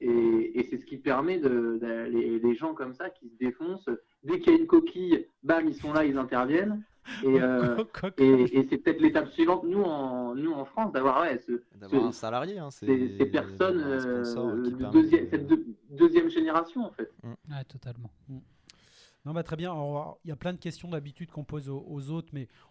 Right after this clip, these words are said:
Speaker 2: on va pas revenir sur tous les joueurs en équipe de France. Forcément, on fait partie, en fait, des clubs qui ont eu le plus de joueurs en équipe de France, avec évidemment le D C quatre-vingt-quinze.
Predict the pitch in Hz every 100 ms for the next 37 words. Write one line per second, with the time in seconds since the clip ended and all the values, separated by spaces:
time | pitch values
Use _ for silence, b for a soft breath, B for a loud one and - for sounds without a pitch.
0 | 135 143 165 139 143 156 160 156 - 143
1 | 131 156 143 139 151 143 139 135 131 135
2 | 156 - 147 - 160 170 - 143 160 -
3 | 151 - 170 143 151 131 131 - 156 156
4 | 127 b b b - 147 143 139 - 165
5 | 143 147 143 147 147 - 135 139 156 -
6 | 127 - 135 135 139 147 147 131 - 135
7 | - 127 131 - 156 151